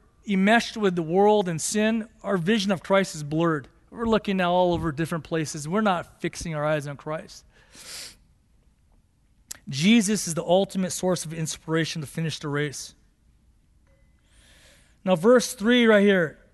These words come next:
of Hebrews chapter twelve says, "For consider him who has endured such hostility by sinners against himself, so that you will not grow weary and lose heart." It goes, "You think you have it rough? Consider what Christ went through."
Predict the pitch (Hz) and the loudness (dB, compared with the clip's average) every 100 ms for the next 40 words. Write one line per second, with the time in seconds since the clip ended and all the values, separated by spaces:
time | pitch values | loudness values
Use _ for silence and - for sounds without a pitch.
0 | _ _ _ _ - 165 151 214 208 180 | _ _ _ _ -6 -6 -4 -2 0 -2
1 | 156 - 180 180 151 190 170 160 - 190 | -4 0 -2 -2 -4 -2 -2 -4 -6 -6
2 | 160 185 - - 240 226 190 170 151 190 | -4 -4 -4 -4 2 2 2 0 -2 0
3 | 170 - 180 170 196 175 185 - - 190 | 0 -2 -2 0 0 -2 -6 -8 -6 -6
4 | - - 202 214 214 220 165 160 - 226 | -6 -2 2 2 2 0 -2 -6 -4 2
5 | 254 285 311 - - _ _ _ _ _ | 6 6 4 -6 -14 _ _ _ _ _
6 | _ _ - - - - - 175 226 247 | _ _ -20 -20 -20 -16 -4 0 4 2
7 | - 233 - 220 - - 220 196 165 202 | 2 -2 4 2 2 0 0 0 0 4
8 | 262 226 208 190 214 196 160 202 185 170 | 4 4 2 4 2 2 2 4 4 4
9 | 190 190 175 160 175 151 170 147 - 135 | 4 4 2 -4 -4 -6 -4 -6 -6 -10
10 | 143 127 175 196 262 247 220 233 226 226 | -10 -6 -6 -4 -4 0 2 2 0 -2
11 | 214 269 - _ _ _ _ _ - 165 | 0 -2 -6 _ _ _ _ _ -6 -4
12 | - 208 170 156 - 175 - 156 - 143 | -2 0 0 -2 0 0 0 -10 -10 -10
13 | 127 | -12